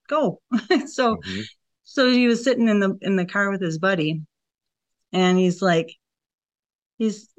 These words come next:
Speaker 1: they were talking and they got onto somehow about being religious. And Nick is like, "Yeah, of course.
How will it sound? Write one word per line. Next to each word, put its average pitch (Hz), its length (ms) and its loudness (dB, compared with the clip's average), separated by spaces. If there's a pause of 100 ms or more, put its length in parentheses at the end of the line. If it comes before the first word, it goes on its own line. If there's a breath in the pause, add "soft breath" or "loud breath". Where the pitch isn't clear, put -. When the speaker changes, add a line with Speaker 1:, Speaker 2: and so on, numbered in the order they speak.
Speaker 1:
they 208 320 0
were 202 160 2
talking 226 360 2
and 180 100 4
they 175 80 4
got 185 180 4
onto 185 200 2
somehow 190 460 0
about 165 300 -2
being 170 240 -2
religious. 165 560 -4
And 165 120 0
Nick 180 140 2
is 190 180 -4
like, 208 180 0 (920)
"Yeah, 262 380 0
of - 640 -20
course. - 400 0